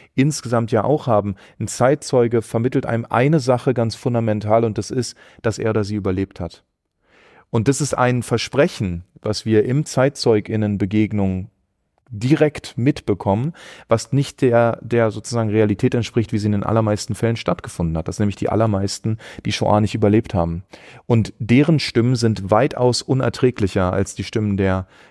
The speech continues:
der Zeitzeuginnen. Und übrigens auch, um noch eine letzte Schleife zu drehen,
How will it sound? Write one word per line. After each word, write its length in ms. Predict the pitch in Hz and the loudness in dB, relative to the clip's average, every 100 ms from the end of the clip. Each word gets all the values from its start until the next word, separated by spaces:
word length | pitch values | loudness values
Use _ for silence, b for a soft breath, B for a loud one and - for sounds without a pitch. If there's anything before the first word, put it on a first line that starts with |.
| b | b
der 380 | - 98 92 90 | 0 2 2 -2
Zeitzeuginnen. 760 | - 113 131 - 95 98 107 123 | -2 0 0 0 0 0 -2 -2
Und 220 | 117 - | -4 -4
übrigens 480 | 135 127 117 - - | -2 2 2 0 0
auch, 460 | 113 156 - - _ _ _ _ _ | 2 2 -2 -14 _ _ _ _ _
um 120 | 107 | -2
noch 120 | 113 | 0
eine 220 | 113 113 | 2 2
letzte 260 | 110 117 - | 4 2 -2
Schleife 300 | - 104 95 | 0 0 0
zu 120 | - | -8
drehen, 460 | - 107 107 107 | -4 -2 -2 -6